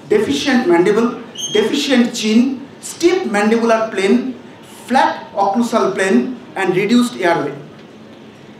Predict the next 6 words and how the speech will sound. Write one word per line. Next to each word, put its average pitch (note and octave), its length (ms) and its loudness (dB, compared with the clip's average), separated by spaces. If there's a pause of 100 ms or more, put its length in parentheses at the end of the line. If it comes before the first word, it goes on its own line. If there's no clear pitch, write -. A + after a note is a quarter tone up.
(200)
We A#3+ 240 2
do D4 240 2
virtual A#3+ 460 2
surgical G3 500 0
planning F#3 480 2
nowadays F#3 480 2